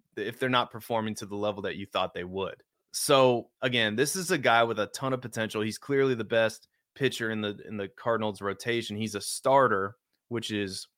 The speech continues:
exactly what the Cardinals need. So again, uh, an exciting prospect to keep an eye on.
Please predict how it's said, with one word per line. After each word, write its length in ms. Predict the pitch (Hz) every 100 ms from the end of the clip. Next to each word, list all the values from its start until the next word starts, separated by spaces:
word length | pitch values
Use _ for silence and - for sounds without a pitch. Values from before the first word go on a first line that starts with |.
| _ _
exactly 500 | 120 - 113 120 131
what 140 | 120 104
the 60 |
Cardinals 480 | 104 120 110 104 92
need. 440 | 113 123 101 92 _ _ _ -
So 520 | - 127 117 113 - -
again, 420 | 123 120 110 104
uh, 180 | 82 87 - -
an 120 | 127
exciting 640 | 120 - - 139 135 143
prospect 840 | 131 127 120 117 - 113 110 - - _ _ _
to 100 | -
keep 220 | 113 123 107
an 100 | 107
eye 200 | 117 110
on. 340 | 98 98 104